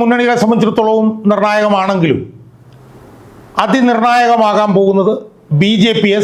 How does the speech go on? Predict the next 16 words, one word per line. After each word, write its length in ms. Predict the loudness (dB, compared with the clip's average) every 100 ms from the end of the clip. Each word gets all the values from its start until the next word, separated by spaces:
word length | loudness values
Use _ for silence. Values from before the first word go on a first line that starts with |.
| -2
സംബന്ധിച്ചിടത്തോളമാണ്. 760 | -2 -2 -4 -6 -2 -4 -4 -12 -20 -20 -20 -20 -20 -20 -20 -20 -20 -20 -20 -20 -20 -20 -20 -20 -20 -20 -20 -20 -20 -20 -20 -20 -20 -20 -20 -20 -20 -20 -20 -20 -6 -2
ബി 60 | 0
ജെ 60 | 2
പിയെ 120 | 2 0
സംബന്ധിച്ചിടത്തോളം 560 | 0 0 0 0 0 -2 -6 -18 -20 -4 0
ഇന്ത്യ 180 | 2 2
മഹാരാജ്യത്ത് 640 | 2 2 0 0 0 0 0 0 -4 0 2
ബാലികേറാം 640 | 4 2 0 0 2 0 0
മലയായി 500 | 0 0 0 0 -2 -4 -10 _ -12 -4 0 0 -2 -10 -16 -4
അവശേഷിക്കുന്ന 600 | 0 2 2 2 2 0 -2 -8 -20 -20 -20 -20 -20 -6 0
ഒന്ന് 120 | 0
രണ്ട് 140 | 0 0
സംസ്ഥാനങ്ങളെ 500 | 0 0 0 0 0 0
ഇനി 100 | -2 -4 -4 -2
ബാക്കിയുള്ളൂ. 400 | 0 0 0 -2 -6 -20 -20 -20 -20 -20 -20 -20 -20 -20 -20 -20 -20 -20 -20 -20 -20 -20 -20 -20 -20 -20 -4
അതിലൊന്ന് 360 | -2 0 0 0